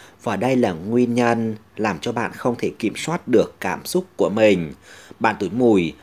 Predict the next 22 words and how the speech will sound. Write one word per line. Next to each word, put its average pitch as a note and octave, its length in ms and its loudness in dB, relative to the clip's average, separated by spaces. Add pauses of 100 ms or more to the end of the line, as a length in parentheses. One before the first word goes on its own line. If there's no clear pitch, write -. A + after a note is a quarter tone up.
bạn A2+ 260 -6
vốn F#2 200 -6
là D3 120 -4
người G2 340 2 (100)
kiềm F#2+ 240 0
chế G2 220 -4
rất C#3+ 280 -4
tốt, F3+ 220 4 (220)
nhưng C3 200 2
khi C3 180 2
bùng F2+ 280 0
nổ C#3 360 0 (140)
thì F#2+ 380 2 (300)
với C#3 100 2
bạn G2+ 220 -2
có B2 120 -4
thể A2 240 -4
trở F2 160 -4
nên G#2+ 420 4 (140)
rất - 360 -4
đáng G#2+ 320 -8
sợ. A2+ 480 0